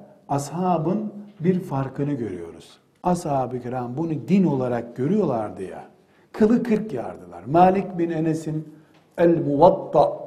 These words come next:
isimli kitabında, Kitab-ül Kur'an bölümünün on birinci hadisinde şöyle bir söz naklediyor. Diyor ki, Abdullah İbni Ömer Bakara suresini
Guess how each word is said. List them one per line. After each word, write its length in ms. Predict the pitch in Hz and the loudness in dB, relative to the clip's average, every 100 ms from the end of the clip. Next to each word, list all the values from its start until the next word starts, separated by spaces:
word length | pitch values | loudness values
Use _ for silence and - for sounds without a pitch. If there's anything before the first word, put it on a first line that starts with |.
| - - | -16 -10
isimli 460 | 127 - 139 131 123 | -8 -4 -4 -4 -6
kitabında, 880 | 143 131 107 - 92 117 196 - - - _ _ _ _ _ _ - | -4 -2 -2 -6 -8 -6 -6 -8 -16 -20 _ _ _ _ _ _ -14
Kitab-ül 480 | 135 160 151 147 139 | 0 2 2 0 -4
Kur'an 380 | 143 143 143 120 - - _ - | -2 0 -2 -4 -10 -20 _ -4
bölümünün 440 | 135 131 143 202 | -2 0 -2 -4
on 320 | 214 190 175 131 | -2 0 0 0
birinci 360 | 117 110 - - - | -4 -8 -10 -16 -10
hadisinde 800 | 123 123 - 139 175 190 143 - - - _ | -10 -10 -12 -8 -6 -4 -6 -10 -18 -20 _
şöyle 380 | _ 175 170 147 | _ -2 -2 -2
bir 40 | 135 | -6
söz 320 | 147 139 127 | -4 -6 -6
naklediyor. 680 | 120 - 113 123 196 170 | -10 -8 -10 -8 -8 -6
Diyor 240 | 185 180 - | -6 -6 -4
ki, 300 | 156 127 - - - _ _ - | -6 -6 -10 -18 -20 _ _ 0
Abdullah 720 | 143 139 143 156 185 190 156 | 0 2 0 0 2 0 -2
İbni 340 | 143 143 143 - | -4 -6 -8 -6
Ömer 400 | 151 143 123 143 - - _ _ _ _ _ 143 | -4 -2 -4 -6 -12 -20 _ _ _ _ _ 0
Bakara 560 | 156 160 190 190 220 | 0 2 2 2 0
suresini 1200 | 202 - 175 165 160 160 156 - 170 202 247 240 | -6 -4 -2 0 0 0 -2 -4 -2 0 0 -4